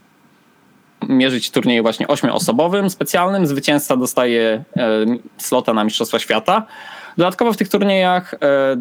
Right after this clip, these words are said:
co miesiąc do wygrania są pieniądze, więc jest to tam pula po cztery tysiące dolarów na turniej, plus dodatkowe za pokazanie się na kamerce, więc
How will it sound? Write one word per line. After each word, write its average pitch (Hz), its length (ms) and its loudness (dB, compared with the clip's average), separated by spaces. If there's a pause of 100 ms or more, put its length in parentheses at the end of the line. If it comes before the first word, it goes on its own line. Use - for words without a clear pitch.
co 151 140 0
miesiąc 156 360 0
do 143 80 0
wygrania 143 480 2
są 107 400 0
pieniądze, 170 720 0
więc 127 180 -2
jest 123 120 -2
to 123 80 -2
tam 123 160 0
pula 123 340 2
po 139 140 -2
cztery 117 260 -2
tysiące 123 380 -2
dolarów 113 360 0
na 101 160 -2
turniej, 208 560 0 (540)
plus 240 180 0
dodatkowe 135 600 0
za 110 380 0
pokazanie 123 380 0
się 107 140 -2
na 92 200 0
kamerce, 185 600 0 (300)
więc - 340 -8